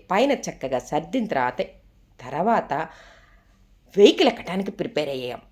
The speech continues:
"నేను ఎక్కుతా, నేను ఎక్కుతా, నేనే ఫస్ట్ ఎక్కుతా, నేనే ముందు ఎక్కుతా" అని చెప్పి చూసారా మా లక్ష్మి ఎలా ఫాస్ట్గా ఎక్కుతుందో. అలా ఒకళ్ళ తర్వాత ఒకళ్ళు ఎక్కితే వాళ్ళకన్నా ముందుగా, "నేను ఎక్కుతానుండు" అని చెప్పి, నేను already ముందు ఎక్కిన తర్వాతే కదండి వీళ్ళందరినీ వీడియో తీయటానికి కుదిరింది నాకు.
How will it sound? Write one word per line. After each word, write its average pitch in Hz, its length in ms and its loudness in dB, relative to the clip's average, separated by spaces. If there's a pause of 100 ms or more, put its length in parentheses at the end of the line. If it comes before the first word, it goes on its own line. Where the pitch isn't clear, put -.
(220)
"నేను 262 260 6
ఎక్కుతా, 233 340 4
నేను 165 200 4
ఎక్కుతా, 139 280 0
నేనే 269 320 6
ఫస్ట్ 254 280 2
ఎక్కుతా, 233 280 0
నేనే 202 260 2
ముందు 175 240 0
ఎక్కుతా" 165 280 -2
అని 151 180 -2
చెప్పి 156 320 -4
చూసారా 233 240 -2
మా 160 180 -2
లక్ష్మి 151 360 -2
ఎలా 175 280 4
ఫాస్ట్గా 240 680 4
ఎక్కుతుందో. 202 480 2 (640)
అలా 262 300 6 (100)
ఒకళ్ళ 233 260 4
తర్వాత 226 320 4
ఒకళ్ళు 175 300 4
ఎక్కితే 175 260 0
వాళ్ళకన్నా 226 460 6
ముందుగా, 233 300 4
"నేను 269 320 6
ఎక్కుతానుండు" 294 520 2
అని 233 160 2
చెప్పి, 208 240 -4
నేను 165 200 2 (120)
already 147 280 0
ముందు 151 180 -2
ఎక్కిన 226 280 -2
తర్వాతే 262 320 6
కదండి 247 240 2
వీళ్ళందరినీ 190 400 4
వీడియో 202 220 6
తీయటానికి 202 420 4
కుదిరింది 202 340 2
నాకు. 214 580 2